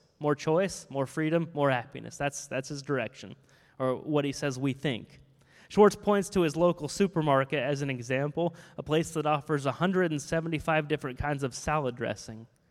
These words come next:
That would be overwhelming. I don't see how that would make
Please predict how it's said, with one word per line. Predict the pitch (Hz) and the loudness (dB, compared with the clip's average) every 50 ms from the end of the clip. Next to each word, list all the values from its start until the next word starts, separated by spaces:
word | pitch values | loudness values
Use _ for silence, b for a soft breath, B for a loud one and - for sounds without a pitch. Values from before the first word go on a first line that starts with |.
| _ _ _ _ _ _ _ _ - | _ _ _ _ _ _ _ _ -10
That | 160 165 | -10 -8
would | 143 135 | -4 -2
be | 131 120 | -2 0
overwhelming. | 123 147 135 131 123 120 127 127 131 127 110 95 104 113 | 0 0 0 0 -2 0 -2 -2 -4 -6 -6 -8 -8 -8
I | 127 | -8
don't | 143 143 - - - | -8 -8 -10 -14 -20
see | - - - 135 | -18 -12 -10 -8
how | 120 123 | -8 -8
that | 113 117 113 - | -8 -8 -8 -8
would | - 127 | -8 -8
make | 123 123 120 - - | -6 -8 -8 -8 -12